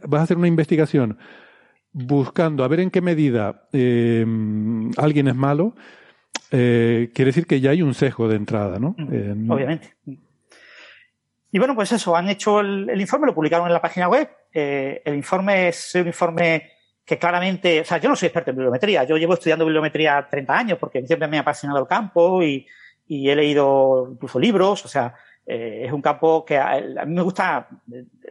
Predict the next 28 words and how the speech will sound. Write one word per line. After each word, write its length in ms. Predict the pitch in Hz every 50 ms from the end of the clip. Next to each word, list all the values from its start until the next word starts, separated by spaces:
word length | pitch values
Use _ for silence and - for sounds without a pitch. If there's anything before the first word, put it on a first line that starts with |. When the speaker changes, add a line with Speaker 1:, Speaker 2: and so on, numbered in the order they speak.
| - - _
Speaker 2:
como 160 | - 143 131
lo 80 | 123 131
que 80 | 131
se 80 | 123 135
suele 200 | 151 165 151 160
llamar 220 | 156 147 160 160
modernamente 460 | 151 151 156 147 147 151 170 170 -
la 100 | 160 143
cienciometría, 840 | 135 - - 190 170 151 - - 147 139 127 - 175 185 156 127 123
¿no? 200 | 131 190 247 - _ _ _ _ _ _ _ _
El, 180 | - 131 120 123
el 220 | - 131 127 123
cómo 380 | - 175 175 190 196 190 190 - - _ _
ver 300 | - 147 135 160 170 175
la 100 | 185 165
historia 300 | 147 - - 175 170 180
de 60 | 185 175
la 60 | 156
ciencia 600 | - - 196 196 185 185 - - 214 240 254 -
co-, 140 | - 135 -
y 180 | 123 131 127 -
cómo 220 | - 151 170 170
cuantificar 600 | 190 175 151 135 139 - - 123 - 170 233 254
lo 60 | 254 139
que 40 |
está 120 | 127 - 151
ocurriendo, 500 | - 143 135 160 175 127 113 113 113 110
¿no? 240 | 160 269 - -